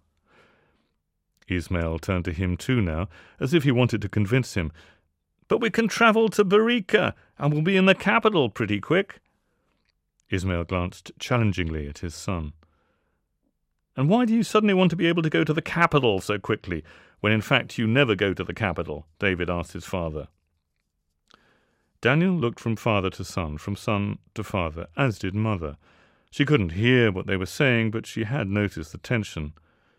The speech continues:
the way it used to be. "I'll remind you of this discussion in a few years' time when you're sitting in a comfortable seat on the H S T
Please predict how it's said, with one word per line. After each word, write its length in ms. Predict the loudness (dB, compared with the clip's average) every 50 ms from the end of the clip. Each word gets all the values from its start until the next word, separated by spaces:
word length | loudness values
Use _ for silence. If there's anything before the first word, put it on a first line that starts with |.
| _ _ _ -10
the 80 | -8
way 320 | -6 -4 -4 -2 0 -2 -2
it 120 | -2 -4
used 260 | -4 -4 -4 -4 -6 -10
to 60 | -10
be. 280 | -8 -8 -8 -8 -10 -14 _ _ _ _ _ _ _ _ -20 -20 -20 -20 -20 -4
"I'll 240 | 2 4 6 6 6
remind 380 | 6 6 6 6 8 6 6 6
you 140 | 6 4 4
of 100 | 4 2
this 160 | -2 -2 -2
discussion 580 | -6 -8 -6 -2 -2 -2 -2 -2 -2 -2 0
in 100 | 0 0
a 40 | 0
few 260 | -2 -2 0 2 2
years' 320 | 4 4 4 2 2 0 -2
time 380 | 0 2 4 4 4 4 2
when 120 | 2 2 0
you're 100 | 0 0
sitting 280 | 2 0 0 2 2 2
in 80 | 2
a 40 | 0
comfortable 580 | 0 0 0 0 0 0 -4 -6 -4 -2 -4 -4
seat 340 | -2 -2 0 0 0 0 0
on 80 | 0
the 120 | 2 2 2
H 180 | 2 0 0
S 180 | -2 -2 -2 -2
T 280 | 0 2 2 2 2